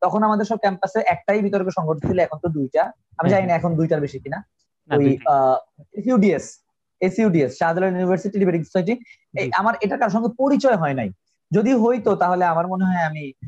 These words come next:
Speaker 1: আহ, এসইউডিএস ই যাইতাম, অন্য কোথাও যাইতে পার-, যা-, যাওয়া
Speaker 2: তখন
Speaker 1: হতো না।
Speaker 2: হয়তো আমরা বিতার্কিক মোরসালিন পলাশ ভাইকে চিনতাম আর কি ক্যাম্পাসে।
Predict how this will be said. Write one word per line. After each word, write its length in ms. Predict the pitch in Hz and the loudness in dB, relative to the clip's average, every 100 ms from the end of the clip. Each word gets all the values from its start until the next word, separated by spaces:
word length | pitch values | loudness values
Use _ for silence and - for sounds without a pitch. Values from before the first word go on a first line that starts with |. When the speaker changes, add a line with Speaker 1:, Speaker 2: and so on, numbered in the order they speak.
| - - | -14 -6
Speaker 1:
আহ, 60 | 143 | -2
এসইউডিএস 480 | 165 208 185 180 175 | -2 0 2 2 2
ই 60 | |
যাইতাম, 300 | 165 139 123 | 0 0 -2
অন্য 160 | 131 139 | -2 -2
কোথাও 200 | 131 139 | -2 -2
যাইতে 180 | 143 - | -2 -4
পার-, 160 | 127 - | -8 -2
যা-, 120 | 123 | -2
যাওয়া 200 | 135 135 | 2 2
Speaker 2:
তখন 140 | 147 | 2
Speaker 1:
হতো 100 | 127 | 0
না। 60 | 156 | -2
Speaker 2:
হয়তো 140 | - | -2
আমরা 300 | 151 147 147 | -2 0 0
বিতার্কিক 600 | 131 127 151 156 139 147 131 - - 135 | 0 -2 0 0 0 -4 -6 -10 -16 -10
মোরসালিন 360 | 131 131 131 | -4 -4 -4
পলাশ 300 | 127 127 123 | -2 -2 0
ভাইকে 220 | 131 123 | -4 -4
চিনতাম 340 | 123 120 117 107 | -8 -8 -8 -8
আর 60 | 104 | -10
কি 80 | - - _ - - _ _ | -16 -20 _ -20 -20 _ _
ক্যাম্পাসে। 420 | 110 104 - - | -10 -8 -10 -10